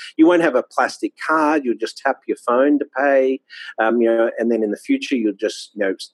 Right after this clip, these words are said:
use your voice or artificial intelligence to do it. Um, and this,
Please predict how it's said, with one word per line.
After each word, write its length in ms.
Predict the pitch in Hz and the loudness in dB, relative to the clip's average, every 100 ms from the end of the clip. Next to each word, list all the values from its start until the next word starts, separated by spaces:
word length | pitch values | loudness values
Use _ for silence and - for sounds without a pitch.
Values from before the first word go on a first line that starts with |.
| _ | _
use 300 | 110 107 104 | -6 -6 -4
your 100 | 92 | -6
voice 460 | - 107 131 - - | -2 0 0 -2 -4
or 260 | 92 90 101 | -2 -2 -2
artificial 460 | 104 - - 95 | -4 -8 -12 -8
intelligence 560 | 87 107 117 117 123 - | -6 -4 -2 -4 -8 -12
to 80 | 104 | -6
do 140 | 113 | -4
it. 80 | - - - - - 160 | -4 -12 -20 -18 -6 -2
Um, 200 | 160 - | -2 -2
and 320 | 160 160 156 147 - - - 151 | 0 4 2 0 -10 -20 -14 2
this, 320 | 170 170 | 2 2